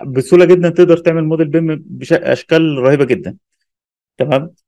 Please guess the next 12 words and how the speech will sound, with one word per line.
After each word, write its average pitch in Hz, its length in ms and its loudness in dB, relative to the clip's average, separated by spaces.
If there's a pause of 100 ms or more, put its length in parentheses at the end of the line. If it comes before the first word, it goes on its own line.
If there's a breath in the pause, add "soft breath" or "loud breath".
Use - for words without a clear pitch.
(120)
أنا 123 140 2
حاليا 147 260 0
شغال 160 280 0
مثلا 165 220 -6
في 139 140 -10
مشروع 127 280 -2
مع 143 160 -2
مكتب 147 300 -4
ذو 151 140 2
حديد، 175 420 0 (320)
فبنعمل 151 480 0
أشكال 175 480 2